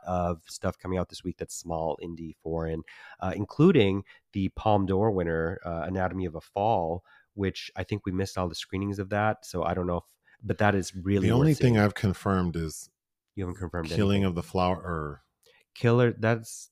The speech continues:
Speaker 1: that's not releasing this week.
Speaker 2: Oh, so I haven't confirmed anything for this week.
Speaker 1: That's correct.
Speaker 2: Oh, well, maybe I can get back to my own life. We'll see.
Speaker 1: Well, that means we'll have no coverage of anything.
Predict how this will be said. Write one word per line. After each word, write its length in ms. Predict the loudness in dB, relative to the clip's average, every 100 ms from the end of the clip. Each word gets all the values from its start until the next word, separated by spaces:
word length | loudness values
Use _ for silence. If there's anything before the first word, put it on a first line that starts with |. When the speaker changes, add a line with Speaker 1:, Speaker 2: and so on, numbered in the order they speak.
| -2
Speaker 1:
that's 340 | 2 2 0 0
not 220 | 2 2 -2
releasing 500 | -4 -2 -2 -4 -8
this 160 | -8 -12
week. 280 | -14 -14 _ _ 0
Speaker 2:
Oh, 220 | 0 0
so 140 | 2 6
I 80 |
haven't 200 | 6 4
confirmed 340 | -4 -6 -2 0
anything 340 | 0 0 -4
for 120 | -8 -12
this 200 | -14 -10
week. 120 | -4
Speaker 1:
That's 200 | -2 -2
correct. 400 | -6 -6 -6 -10 -8
Speaker 2:
Oh, 280 | -6 -6 -8
well, 140 | -6
maybe 260 | -4 0 0
I 80 | 0
can 360 | -2 -4 -4 -8 -6
get 120 | -4 0
back 180 | -2
to 100 | 0
my 100 | 0
own 160 | 0 -2
life. 300 | -8 -10 -14 _ _ _ _ _ -4
We'll 160 | -4
see. 300 | -4 -10 -12
Speaker 1:
Well, 140 | -8 -4
that 120 | -2
means 180 | -2 -2
we'll 140 | -2
have 200 | -2 -4
no 380 | -2 0 2 0
coverage 400 | -2 -4 -4 -6
of 60 | -8
anything. 420 | -10 -10 -14 -16